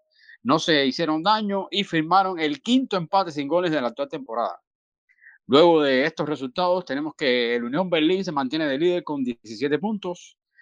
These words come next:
En segundo puesto aparece Borussia Dortmund con quince, Freiburg tercero con catorce,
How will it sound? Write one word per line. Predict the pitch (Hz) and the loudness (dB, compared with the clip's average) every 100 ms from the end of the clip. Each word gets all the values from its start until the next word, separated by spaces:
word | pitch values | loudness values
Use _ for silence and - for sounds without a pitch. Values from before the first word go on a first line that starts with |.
| - | -12
En | 110 | -8
segundo | 113 123 160 156 139 | -2 0 0 0 0
puesto | - 175 - 170 | 2 -2 0 -2
aparece | 127 117 143 - | 0 0 -2 -4
Borussia | 117 120 139 | -4 -4 -4
Dortmund | 131 147 151 139 | -2 -2 -4 -8
con | 120 | -10
quince, | - 185 196 196 214 _ _ _ _ _ | -4 -2 -2 -6 -12 _ _ _ _ _
Freiburg | - 170 185 185 190 | 2 4 4 -2 -4
tercero | - 123 - 175 143 202 - _ _ _ | -4 -6 -2 -2 -2 -8 -16 _ _ _
con | - 117 117 | -10 -8 -2
catorce, | 117 117 190 - 160 | -2 0 -2 -2 -6